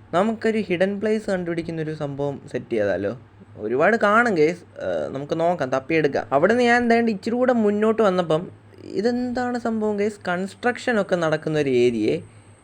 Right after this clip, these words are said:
എനിക്ക് തോന്നുന്നു ക്ലാൻ ഹൗസ്, റിയൽ ക്ലാൻ ഹൗസ് ഇതാണോ? നമ്മുടെ മെമ്പേഴ്സിനൊക്കെ താമസിക്കാൻ പറ്റുന്ന രീതിയിലുള്ള. ഓ കൊള്ളാമല്ലേ? ഒരു കൺസ്ട്രക്ഷൻ നടക്കുന്ന ഒരു ഏരിയ ആണ്.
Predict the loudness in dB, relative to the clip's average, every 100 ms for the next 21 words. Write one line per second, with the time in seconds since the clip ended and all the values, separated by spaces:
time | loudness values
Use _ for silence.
0 | -2 0 2 2 0 0 4 4 4 0
1 | 0 -2 -4 -16 -6 -2 0 0 -2 -2
2 | -2 0 -2 -4 -2 0 0 0 -4 -8
3 | -18 -20 -20 -20 -12 -8 -4 -4 -2 -2
4 | -4 -8 -8 -6 -6 -6 -6 -6 -4 -6
5 | -6 -6 -6 -4 -4 -4 -4 -6 -8 -14
6 | -20 -20 -20 -8 -4 -4 -2 2 4 4
7 | 4 2 -2 -6 -6 -8 -8 -8 -6 -4
8 | -4 -2 -4 -2 0 0 0 -2 -2 -2
9 | -4